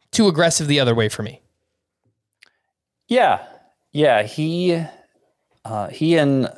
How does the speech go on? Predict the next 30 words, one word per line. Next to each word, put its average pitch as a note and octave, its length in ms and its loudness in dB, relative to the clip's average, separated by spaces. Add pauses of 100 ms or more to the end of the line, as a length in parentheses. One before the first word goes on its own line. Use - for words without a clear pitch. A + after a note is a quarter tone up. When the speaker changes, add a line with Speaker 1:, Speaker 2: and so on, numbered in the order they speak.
(160)
Speaker 2:
um, G2 540 0 (200)
Jorge A2 280 2
Soler F2 760 0 (1040)
both G2 440 -2
got G2+ 160 4
a - 20 2
lot F#2 180 4
of F2+ 80 0
attention F2+ 360 -2
in F2 80 -2
the F2 60 -4
postseason. G2 500 0
Obviously, F2+ 480 0
Jorge E2+ 300 0
Soler F2 280 0
was E2+ 140 -2
World E2 220 -4
Series B2+ 280 2
M A#2 140 2
V A2+ 140 2
P, G#2 420 2
Eddie F2+ 160 0
Rosario, E2 460 2
N F#2 140 -2
L E2+ 120 4
C F2 280 -4
S D#2 220 0
M D#2+ 160 -4
V D2+ 180 -6
P. - 460 -8